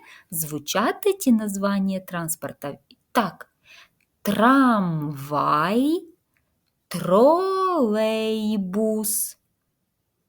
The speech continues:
Запомните, ребята, а домашнее задание — это выучить слова, которые вы видите перед собой.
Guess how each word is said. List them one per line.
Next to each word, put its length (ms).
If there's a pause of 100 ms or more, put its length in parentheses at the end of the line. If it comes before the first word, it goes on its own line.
(580)
Запомните, 880
ребята, 600 (440)
а 140
домашнее 680
задание — 840 (220)
это 380 (200)
выучить 840
слова, 580
которые 640
вы 280
видите 540
перед 880
собой. 920